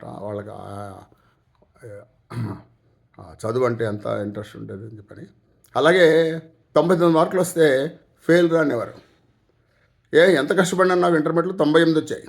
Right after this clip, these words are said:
"అయ్యో నాన్నగారు, తొంభై ఎనిమిది వచ్చాయి, తొంభై తొమ్మిది రాలేదంటే," "పోలేరా, నువ్వు ప్రయత్నం చేసావు కదా" అన్నారు.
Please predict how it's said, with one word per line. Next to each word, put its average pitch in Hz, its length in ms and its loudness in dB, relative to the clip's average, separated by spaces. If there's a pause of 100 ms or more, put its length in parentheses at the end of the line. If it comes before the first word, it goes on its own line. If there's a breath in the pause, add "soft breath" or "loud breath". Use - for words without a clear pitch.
(840)
"అయ్యో 160 320 4
నాన్నగారు, 151 440 2
తొంభై 147 260 4
ఎనిమిది 147 240 4
వచ్చాయి, 143 120 0
తొంభై 139 200 0
తొమ్మిది 139 220 -2
రాలేదంటే," 135 320 -2
"పోలేరా, 139 380 -2
నువ్వు 202 160 -6
ప్రయత్నం 139 400 -6
చేసావు 131 280 -10
కదా" 165 120 -10
అన్నారు. 101 240 -14